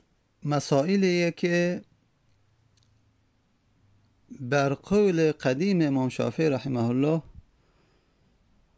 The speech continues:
مجتهدین مذهب فتوا داده‌اند. یعنی در اصل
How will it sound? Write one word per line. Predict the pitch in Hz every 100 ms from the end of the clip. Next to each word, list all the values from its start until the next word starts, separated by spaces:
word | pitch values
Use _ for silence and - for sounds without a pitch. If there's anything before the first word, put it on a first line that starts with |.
| -
مجتهدین | 127 120 139 127 123 151 143
مذهب | 123 117 113 127 135 127 - _ _ _ _ _ _ _ _ _ _ _ _ _ _ _ _ _ _ _ _ _ _ _
فتوا | 131 117 - 143
داده‌اند. | 117 113 104 107 101 - - _ _ _ _ _ _ _ _ _ _ _ _ _ _ -
یعنی | 113 120 147
در | 131 127
اصل | 139 160 180 - -